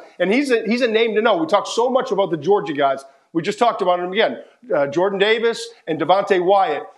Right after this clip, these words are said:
But I think after those two, it's gonna be Travis Jones being the next interior defensive lineman that comes off the board.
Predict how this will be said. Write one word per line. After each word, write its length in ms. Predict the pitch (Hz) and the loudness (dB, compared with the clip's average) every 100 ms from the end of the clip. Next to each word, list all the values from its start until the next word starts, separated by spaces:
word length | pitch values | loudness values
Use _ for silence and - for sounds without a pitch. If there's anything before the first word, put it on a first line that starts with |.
| - | 0
But 120 | 170 | 0
I 80 | 247 | 2
think 160 | 233 | 0
after 320 | 202 214 214 190 | 0 -2 -2 -2
those 280 | 196 170 - | -2 -2 -8
two, 320 | 226 202 165 | -4 -2 -2
it's 120 | 156 | -4
gonna 160 | 175 165 | -6 -4
be 100 | 160 | -4
Travis 440 | 180 180 180 123 | 0 0 0 -6
Jones 440 | 139 175 175 135 - _ - | -2 0 0 -6 -16 _ -4
being 160 | 170 165 | -2 0
the 80 | |
next 280 | 160 180 - | 2 0 0
interior 640 | 180 160 - 208 202 196 170 | -4 -4 -4 0 0 0 -2
defensive 560 | 180 180 185 185 160 | -4 0 -2 -2 -4
lineman 500 | 151 160 160 135 123 - - | 0 0 0 -2 -6 -12 -10
that 100 | - | -2
comes 240 | 160 131 | 0 2
off 200 | 139 139 | 0 0
the 60 | 139 | -4
board. 340 | 143 131 | -2 -2